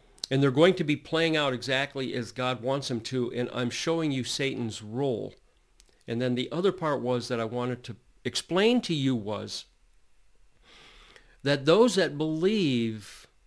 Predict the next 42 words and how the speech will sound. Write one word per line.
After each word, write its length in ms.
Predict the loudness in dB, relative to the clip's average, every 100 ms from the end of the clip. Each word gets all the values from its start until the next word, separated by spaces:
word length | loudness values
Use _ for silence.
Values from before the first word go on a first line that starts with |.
| _ _ _ _ _ -4
that 280 | -2 -2 -6 _ _ _ _ _
because 420 | 0 0 0 -2
someone 460 | 0 0 2 0 2
didn't 340 | 0 0 -2
believe 540 | -6 -4 -2 0 -4 -8 -20 -20 _ -12
Jesus 520 | -4 0 0 0 -4
as 220 | -4 -6
their 140 | -4 -6
Savior, 680 | -4 -2 -2 -4 -8 -10 -18 _ _ _ _ -6
or 100 | -2
they 160 | 2 2
don't 200 | 2 0
think 280 | 0 0
they 160 | -2 -6
did, 340 | -8 -12 -14 -20 _ _ _ _ _ _ _ _ _ _ _ _
that 200 | 0 0
that's 240 | 2 0 2
the 120 | 0
end 120 | 0
of 80 | 0
them. 160 | 0 0
They're 80 |
gonna 160 | -2 -4
be 100 | -4
thrown 320 | -6 -4 -2
into 180 | -2 -4
the 80 | -6
bottomless 520 | -4 -4 -4 -8 -10
pit. 360 | -6 -6 -8 -16 -20 _ _ _ _ _ -20 -8
And 240 | -6 -6 -6
I'm 160 | -6
saying, 260 | -4 -2 -4
"Hold 220 | -2 0
on 140 | 0 -2
a 60 |
second, 360 | -6 -6 -8 -8
it's 240 | -8 -6 -4
not 280 | -4 -6
finished 400 | -8 -6 -6 -8 -14
until 260 | -14 -12
God's 380 | -10 -8 -8 -10
done." 340 | -12 -10 -12